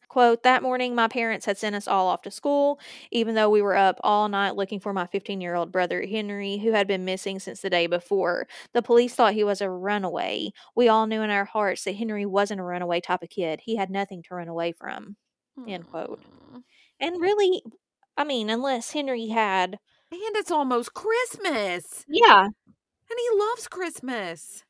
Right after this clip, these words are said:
Speaker 1: Unless he had, like, a dark past we don't know about, or major beef with somebody, or his home life wasn't what
Speaker 2: Right.
Speaker 1: all of this research said, what did he have to run away from, you know?
Speaker 2: Right.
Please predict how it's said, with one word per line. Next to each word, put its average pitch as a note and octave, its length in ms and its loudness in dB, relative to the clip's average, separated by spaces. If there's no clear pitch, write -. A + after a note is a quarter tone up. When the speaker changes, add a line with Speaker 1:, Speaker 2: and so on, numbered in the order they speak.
Speaker 1:
Unless G#4+ 200 2
he G#4+ 80 6
had, G4+ 100 6
like, C4+ 140 2
a G#3 60 4
dark A#3 280 2
past A#3 380 4
we B3+ 100 2
don't A3+ 140 0
know G#3+ 160 2
about, A#3 360 6
or G3 140 2
major G3+ 400 0
beef G3+ 340 0
with - 220 -6
somebody, G3+ 640 2
or F#3+ 140 0
his F#3 260 -4
home A3 220 -4
life A3+ 260 0
wasn't G3 340 -2
what F#3 400 0
Speaker 2:
Right. F3+ 180 -10
Speaker 1:
all F#3 200 2
of F#3+ 60 -4
this G3 180 -4
research G#3 500 -2
said, A3 440 2
what A3 240 2
did A#3 160 4
he D4+ 120 0
have G#3 160 0
to F3+ 100 -6
run F3 160 0
away F3+ 200 -2
from, D2+ 380 -8
you A3+ 100 -4
know? B3 260 -2
Speaker 2:
Right. E3 240 -16